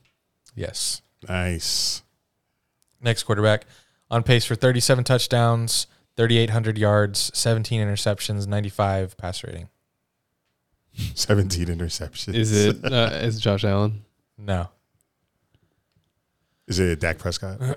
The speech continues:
Speaker 1: <clears throat> No.
Speaker 3: Say it again?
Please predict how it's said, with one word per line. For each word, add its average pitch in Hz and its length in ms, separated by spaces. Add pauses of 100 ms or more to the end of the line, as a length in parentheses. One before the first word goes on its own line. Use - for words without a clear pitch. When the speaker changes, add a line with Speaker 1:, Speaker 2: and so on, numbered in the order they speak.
Speaker 1:
<clears throat> 107 680
No. 117 280 (1000)
Speaker 3:
Say 120 100
it 113 60
again? 131 260